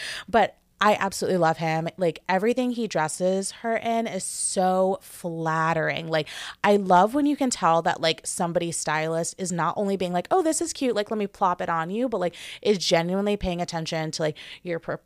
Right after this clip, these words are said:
like, to the person's proportions, like, their body type, like, their color, like, their color palette, stuff like that. Like, you can tell, like, he is dedicated to the cause. And Margot Robbie looked amazing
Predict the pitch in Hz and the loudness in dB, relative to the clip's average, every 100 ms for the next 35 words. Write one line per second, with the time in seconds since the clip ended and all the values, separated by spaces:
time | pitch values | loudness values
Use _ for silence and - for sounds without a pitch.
0 | _ 196 175 - 170 - 175 - 160 160 | _ -2 -2 -2 -4 -2 -2 -2 -6 -8
1 | - - - - 349 349 - 330 311 311 | -8 -8 -8 -4 -2 -2 -2 -2 -2 -2
2 | 294 185 170 - - - 170 170 269 277 | -2 -4 -6 -12 -14 -4 -2 0 2 2
3 | 277 277 - 262 254 247 247 190 170 165 | 0 -4 -4 -2 2 2 0 0 -2 0
4 | 175 170 165 - 262 254 247 - 208 - | 0 0 0 -2 0 2 0 -2 -6 -6
5 | 165 - 294 285 - 254 240 - 208 185 | -4 2 4 4 2 -2 -2 -2 -4 -2
6 | 185 - 185 208 214 196 - 175 170 165 | -4 -4 -6 -6 -4 -4 -2 0 0 -2
7 | 175 - - - 208 175 - 170 156 175 | -4 -8 -20 -6 -2 0 0 -2 0 -4
8 | 165 170 165 170 - 92 - - 175 175 | -4 -8 -10 -8 -6 -6 -8 -4 -2 0
9 | 170 175 165 180 165 156 156 160 156 - | -2 -4 -4 -2 -2 -4 -6 -8 -10 -12
10 | _ - 180 170 160 151 156 156 165 165 | _ -4 -4 -4 -6 -8 -4 -2 0 0
11 | 160 143 156 151 147 | -4 -4 -4 -4 -6